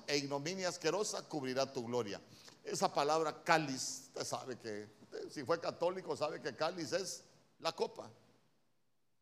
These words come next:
Amén. Entonces mire qué tremendo, porque el Señor lo que tiene para nosotros es una copa llena de, de gloria.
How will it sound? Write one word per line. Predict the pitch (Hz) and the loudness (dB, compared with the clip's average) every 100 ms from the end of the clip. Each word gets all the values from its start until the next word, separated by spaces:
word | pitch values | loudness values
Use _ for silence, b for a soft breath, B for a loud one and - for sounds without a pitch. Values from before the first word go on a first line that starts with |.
| _ _ _ _ _ _ _ _ _ _ - | _ _ _ _ _ _ _ _ _ _ -6
Amén. | 156 196 233 220 - - - b b b b | -2 0 -2 -8 -18 -20 -20 b b b b
Entonces | 180 170 226 233 | 0 6 10 10
mire | 190 226 208 | 10 8 8
qué | 220 | 8
tremendo, | 214 208 214 247 220 | 8 6 6 6 6
porque | 165 175 - | 6 2 4
el | 175 | 2
Señor | 156 165 156 202 220 | 4 2 4 2 4
lo | 220 | 0
que | 208 147 | 0 0
tiene | 180 196 | 0 -2
para | 208 196 185 | 2 2 2
nosotros | 170 185 196 185 160 | 0 -2 0 0 0
es | 147 | 0
una | 185 180 175 | 0 0 0
copa | - 190 - 135 | 4 4 4 0
llena | 135 170 180 175 | 4 2 2 0
de, | 156 127 117 | 2 2 0
de | 135 127 | -2 0
gloria. | 160 196 170 147 147 | 4 6 6 0 -4